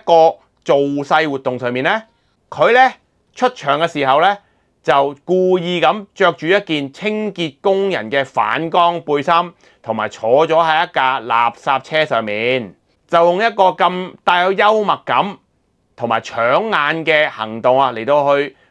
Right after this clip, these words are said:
諷刺返阿拜登嘅失言。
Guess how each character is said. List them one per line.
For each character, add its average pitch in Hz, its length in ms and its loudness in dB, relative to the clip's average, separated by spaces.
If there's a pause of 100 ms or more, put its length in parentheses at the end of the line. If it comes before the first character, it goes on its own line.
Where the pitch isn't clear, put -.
(180)
諷 156 320 0
刺 156 240 -8
返 175 320 0 (180)
阿 139 140 0
拜 139 340 0
登 160 300 -4
嘅 135 160 -2
失 156 220 -4
言。 92 180 -12